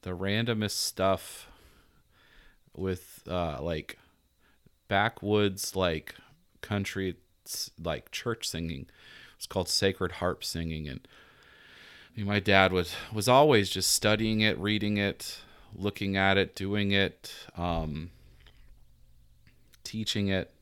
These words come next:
He was, he was a music teacher for, you know, as long as I was alive, from choirs, and never did band,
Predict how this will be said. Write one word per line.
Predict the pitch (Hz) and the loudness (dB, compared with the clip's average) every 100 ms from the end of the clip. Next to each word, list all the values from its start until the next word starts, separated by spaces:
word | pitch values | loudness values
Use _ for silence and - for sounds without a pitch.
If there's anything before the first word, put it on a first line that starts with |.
| - | -20
He | - 101 | -10 -8
was, | 95 - | -8 -8
he | 107 | -10
was | 98 90 | -8 -6
a | |
music | 87 98 101 101 - | -2 -2 -2 -6 -8
teacher | 92 92 90 | -10 -8 -8
for, | 85 - 85 80 - _ _ - - - - - - _ | -8 -6 -4 -6 -10 _ _ -20 -20 -20 -20 -20 -20 _
you | - | -10
know, | - | -8
as | 80 | -4
long | 95 101 | 0 0
as | 90 | 0
I | 95 98 | 2 4
was | 90 | 2
alive, | 85 80 78 78 85 85 - - | -2 2 4 4 2 -2 -14 -20
from | - - 85 - _ | -14 -10 -10 -12 _
choirs, | - 92 87 87 85 82 87 - | -2 2 2 2 0 -4 -6 -6
and | 76 80 90 _ - - _ - - - - - | -8 -10 -12 _ -20 -20 _ -10 -10 -18 -20 -14
never | - 156 | -8 -6
did | 180 131 | -6 -4
band, | 104 98 92 60 113 | 0 2 0 -4 -10